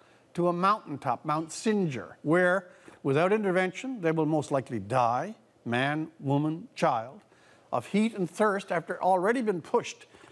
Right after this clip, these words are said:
to extremities of fear and hopelessness. Across the world, there are fresh concerns about an outbreak of Ebola.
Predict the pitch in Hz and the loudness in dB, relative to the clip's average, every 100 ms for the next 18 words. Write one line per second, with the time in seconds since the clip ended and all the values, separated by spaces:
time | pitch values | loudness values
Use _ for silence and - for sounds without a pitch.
0 | _ - 160 151 - 196 202 196 151 123 | _ -2 -2 -2 -2 0 0 0 -4 -6
1 | 120 - - 202 180 110 - _ - - | -8 -10 -2 2 2 0 -10 _ -20 -10
2 | 123 113 185 180 - - - - - _ | -10 -2 0 0 -6 -20 -20 -20 -20 _
3 | _ _ _ - - 175 208 208 - 175 | _ _ _ -20 -6 0 2 2 2 4
4 | 190 214 208 190 - 214 - 196 165 202 | 6 6 4 2 0 -2 0 -2 0 2
5 | 202 175 180 185 190 - 202 185 196 196 | 2 2 2 2 0 0 0 0 0 0
6 | 180 175 190 151 190 214 151 - | 2 0 0 2 2 2 0 -6